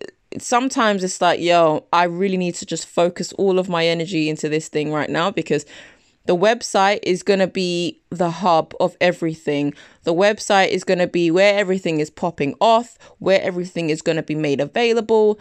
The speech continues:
So I need to make sure that I get that right.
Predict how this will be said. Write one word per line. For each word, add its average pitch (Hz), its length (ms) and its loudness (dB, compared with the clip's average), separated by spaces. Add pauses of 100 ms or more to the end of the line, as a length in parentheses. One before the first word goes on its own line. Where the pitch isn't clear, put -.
(120)
So 190 220 -2
I 190 60 2
need 196 180 -4
to 202 80 -6
make 196 180 -2
sure 185 340 2
that 170 120 2
I 165 60 4
get - 320 -2
that 165 200 0
right. 160 480 0